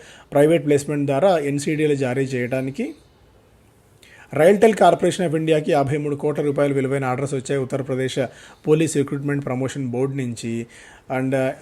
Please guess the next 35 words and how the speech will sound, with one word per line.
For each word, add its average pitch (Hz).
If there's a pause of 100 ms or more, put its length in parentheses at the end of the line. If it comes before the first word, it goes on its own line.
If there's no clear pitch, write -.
ఎస్బీఐ 180
లైఫ్కి 180 (200)
హర్యానా 180
జీఎస్టీ 160
నుంచి, 151
డిప్యూటీ 147
ఎక్సైజ్ 165
and 147
ట్యాక్స్ 135
కమిషనర్ 139
నుంచి 143 (360)
రెండు 156
వందల 160
నలభై 143
కోట్ల 151
రూపాయల 143
ఆర్డర్స్, 131
ఆ, 120 (520)
డిమాండ్, 143
ట్యాక్స్ 139
డిమాండ్ 139
నోటీస్ 127
వచ్చింది. 139 (380)
బంధన్ 170
బ్యాంక్లో 185 (300)
the 139
Bandhan 185
has 160
introduced, 185
bank 151
has 160
introduced 165
Anvi, 170 (680)
Avni, 156
sorry, 110